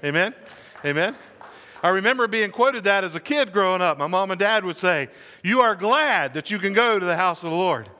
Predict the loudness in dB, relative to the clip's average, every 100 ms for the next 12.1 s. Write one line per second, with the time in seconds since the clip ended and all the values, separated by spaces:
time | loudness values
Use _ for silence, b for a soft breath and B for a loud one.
0 | B B B B B B -12 -6 0 0
1 | 0 -2 0 0 0 -2 -4 -2 -2 -2
2 | -6 -4 2 2 2 0 0 -2 -2 -2
3 | 0 0 0 -2 -4 -4 0 0 -2 B
4 | B B 0 0 -2 -4 -2 -2 0 0
5 | 0 -2 -2 -2 0 -2 0 -2 -2 -2
6 | 0 0 -2 -2 -4 -2 -2 0 -4 -2
7 | -2 -2 -4 -2 -2 -4 B B B -4
8 | 0 0 0 -4 -2 -2 0 0 -2 -2
9 | -2 -2 -2 -2 -2 -2 -4 0 0 -2
10 | B B B 2 4 4 0 2 2 2
11 | -4 -2 0 0 0 0 2 2 0 -4